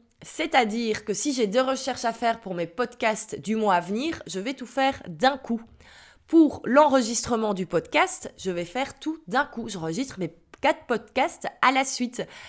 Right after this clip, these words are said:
Pourquoi ? Parce qu'une fois que le micro est branché sur l'ordinateur, il me faut toujours un petit temps avant de m'adapter. Je commence pas à parler comme ça directement, hyper facilement. Les premières phrases sont un peu compliquées, je coupe, je recommence.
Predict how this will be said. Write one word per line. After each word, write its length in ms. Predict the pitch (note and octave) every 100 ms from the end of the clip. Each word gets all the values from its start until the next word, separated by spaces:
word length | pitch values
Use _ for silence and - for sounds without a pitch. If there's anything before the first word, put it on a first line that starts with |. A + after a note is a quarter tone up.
| - -
Pourquoi ? 300 | - C4+ G4+ A#4+
Parce 180 | D#4 -
qu'une 140 | D#4+
fois 240 | - D#4
que 80 | D4+
le 80 | A#3
micro 320 | B3+ - D4
est 60 | A#3
branché 400 | F#3+ G3 - B3+
sur 160 | -
l'ordinateur, 760 | F#3+ F3+ G#3+ G3 G3 F#3 F3+ - _ _ _ - - -
il 100 | B3
me 40 |
faut 140 | A#3+ G4+
toujours 320 | D#4 C#4 C#4+
un 140 | B3
petit 180 | - B3
temps 140 | C#4+
avant 240 | C4+ G#3+ G#3
de 40 |
m'adapter. 460 | A3 G#3 G#3 - F#3
Je 120 | -
commence 280 | F#3 F#3 -
pas 140 | A3+
à 40 | G#3+
parler 360 | G3 F#3+ A3
comme 160 | G#3 F#3
ça 180 | - G3+
directement, 560 | F#3+ F3+ - G3 G#3
hyper 300 | F#3 - G#3+
facilement. 560 | F#3+ - E3 F3 G#3 A3
Les 100 | F#3+
premières 320 | - A#3 G#3+
phrases 240 | - A3+
sont 120 | - F3+
un 60 |
peu 140 | E3+ E3+
compliquées, 640 | D#3 F3+ E3 B3 B3 A#3
je 120 | F3+
coupe, 280 | D#3+ A#3+ A#3+
je 120 | F3+
recommence. 520 | - F#3 G3+ C#4 D4+